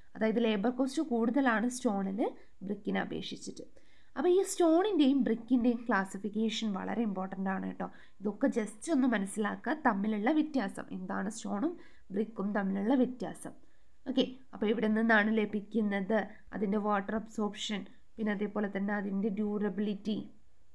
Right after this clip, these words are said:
പിന്നെ അതേപോലെ തന്നെ എവിടെയൊക്കെ യൂസ് ചെയ്യുന്നു, ലേബർ കോസ്റ്റ്, ആ കാര്യങ്ങളൊക്കെ ഒന്ന് ഓർത്ത് വെച്ചോളാം. ഓക്കെ, ഇനി നമുക്ക് ബ്രിക്കിൽ അടങ്ങിയിട്ടുള്ള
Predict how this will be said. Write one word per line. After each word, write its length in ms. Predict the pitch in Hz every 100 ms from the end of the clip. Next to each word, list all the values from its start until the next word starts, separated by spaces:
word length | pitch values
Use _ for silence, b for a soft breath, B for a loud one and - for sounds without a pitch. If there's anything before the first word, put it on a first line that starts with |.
| - - - - - - - - - - - - - -
പിന്നെ 180 | - 220
അതേപോലെ 360 | 214 214 226 226
തന്നെ 260 | 214 220 440 - -
എവിടെയൊക്കെ 380 | 220 226 233
യൂസ് 340 | 240 220 214 220
ചെയ്യുന്നു, 400 | 226 202 196 202 196
ലേബർ 320 | 208 214 190 220
കോസ്റ്റ്, 420 | 240 208 - 208
ആ 80 | 208
കാര്യങ്ങളൊക്കെ 540 | 208 208 208 214 214
ഒന്ന് 180 | 202 381 -
ഓർത്ത് 280 | 214 196 165
വെച്ചോളാം. 440 | 156 - - - - - - - - - - - - - -
ഓക്കെ, 160 | 320 285 302 -
ഇനി 160 | 427 453
നമുക്ക് 400 | 339 208 196 269 359 - 196
ബ്രിക്കിൽ 580 | 196 320 - - 392 415 -
അടങ്ങിയിട്ടുള്ള 760 | 208 196 214 233 254 254 190